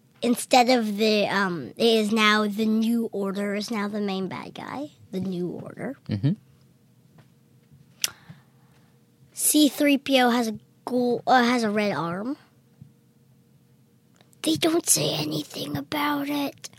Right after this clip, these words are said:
Speaker 2: Hmm. I'm sure
Speaker 1: They
Speaker 2: the
Speaker 1: j-, they
Speaker 2: internet
Speaker 1: don't
Speaker 2: knows why there's a red arm. We
Speaker 1: say
Speaker 2: could Google that. Did you know that you could Google something, something, something, Star Wars question mark, and get a thousand answers to everything?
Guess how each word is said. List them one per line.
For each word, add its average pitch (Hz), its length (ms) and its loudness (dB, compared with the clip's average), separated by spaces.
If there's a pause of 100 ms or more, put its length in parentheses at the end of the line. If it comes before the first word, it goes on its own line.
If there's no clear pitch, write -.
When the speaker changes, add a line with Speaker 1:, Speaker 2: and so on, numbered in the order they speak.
(580)
Speaker 2:
Hmm. 101 220 0 (160)
I'm 107 100 -2
sure - 160 4
Speaker 1:
They 277 80 8
Speaker 2:
the - 60 6
Speaker 1:
j-, - 40 4
they 101 40 2
Speaker 2:
internet 101 220 6
Speaker 1:
don't 107 200 4
Speaker 2:
knows 90 320 0
why 87 240 0
there's 90 180 0
a 87 80 -2
red 87 240 -2
arm. 90 360 -2
We 98 60 -2
Speaker 1:
say 90 200 0
Speaker 2:
could - 60 -4
Google 95 340 2
that. 87 280 2 (540)
Did 104 140 -4
you 123 60 6
know 113 180 8
that 104 200 2
you 98 200 0
could 101 320 0 (220)
Google 101 500 2 (500)
something, 147 340 8
something, 170 320 6
something, 127 420 4
Star 160 280 8
Wars 165 440 8 (100)
question 135 340 6
mark, 78 420 0
and 85 320 2 (340)
get 69 220 -2 (560)
a - 40 -18
thousand - 520 -8
answers - 460 -10
to - 140 -12
everything? - 480 -12